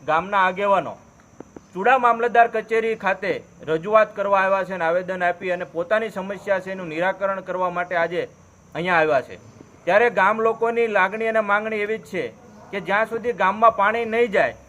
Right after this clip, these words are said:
ત્યાં સુધી અમે ત્યાં ઘરે જઈ શકે એવી પરિસ્થિતિ નથી, કારણ કે રાંધવા માટે પાણી નથી.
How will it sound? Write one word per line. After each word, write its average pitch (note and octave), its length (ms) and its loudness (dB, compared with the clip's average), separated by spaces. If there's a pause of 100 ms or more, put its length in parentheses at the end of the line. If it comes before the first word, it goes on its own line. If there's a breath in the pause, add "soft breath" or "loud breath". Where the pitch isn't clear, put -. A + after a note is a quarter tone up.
(340)
ત્યાં G#3+ 260 0
સુધી A3+ 260 4
અમે A3 180 0
ત્યાં A3 300 -2
ઘરે F3 200 2
જઈ G#3 200 -2
શકે G#3 220 -8
એવી A3 200 -4
પરિસ્થિતિ G3+ 500 -10
નથી, G#3+ 360 -6 (420)
કારણ G#3+ 300 4
કે A#3 160 2
રાંધવા F#3+ 340 4
માટે A3 360 2
પાણી A3 280 2
નથી. A3 400 0